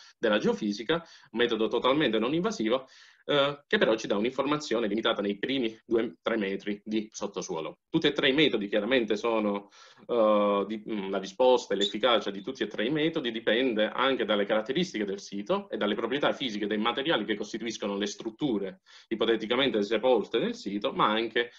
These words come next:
eh, dalle condizioni geologiche in cui noi lavoriamo. Dipende, diciamo, il contrasto geofisico e la capacità dei diversi sistemi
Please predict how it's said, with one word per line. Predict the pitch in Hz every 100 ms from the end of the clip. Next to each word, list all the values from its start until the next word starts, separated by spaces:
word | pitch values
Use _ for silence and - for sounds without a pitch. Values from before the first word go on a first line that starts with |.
| - - - -
eh, | 131 127 117 113 110 110 110
dalle | 135 127 98 95
condizioni | 120 113 113 135 - 104 98
geologiche | 92 113 139 117 92 90 87 90 90 - 101 147
in | 139 120
cui | - 95 95
noi | 95 90
lavoriamo. | 123 85 85 80 87 82 - 165 175 - _ _ _ _ _ -
Dipende, | 104 98 123 113 104 98 95 104
diciamo, | 104 104 101 95
il |
contrasto | 117 107 120 117 101
geofisico | 127 247 107 92 - 196 202
e | 156 120 -
la | - 135 - _ _ - -
capacità | 117 127 156 156 104 -
dei | 110 113 90
diversi | 110 143 - -
sistemi | 220 208 92 190